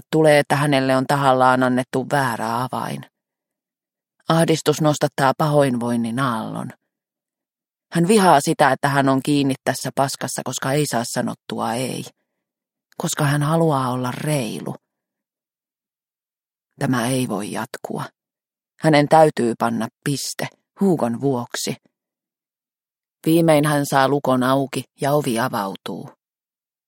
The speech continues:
Hän hapuilee valokatkaisijaa. Eteisen lamppu syttyy, välähtelee ja sammuu. Helvetti. Aika on kortilla, mutta tähän menee enintään vartti.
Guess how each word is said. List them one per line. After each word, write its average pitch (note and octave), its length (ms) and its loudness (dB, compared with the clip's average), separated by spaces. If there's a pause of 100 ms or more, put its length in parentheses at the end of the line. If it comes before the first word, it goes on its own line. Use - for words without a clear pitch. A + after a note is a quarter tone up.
(140)
Hän D3+ 140 -2
hapuilee C3+ 500 -2
valokatkaisijaa. G#2+ 1080 -6 (1000)
Eteisen C#3 480 2
lamppu C3+ 360 0
syttyy, C3+ 600 -6 (360)
välähtelee C3+ 680 0
ja A2+ 120 -8
sammuu. A#2 680 -6 (1500)
Helvetti. - 840 -12 (1300)
Aika D#3+ 300 0
on C#3 120 0
kortilla, C#3 600 0 (260)
mutta E3 160 0
tähän F#3 260 4
menee C#3+ 320 2
enintään B2 580 -2
vartti. C3+ 560 -6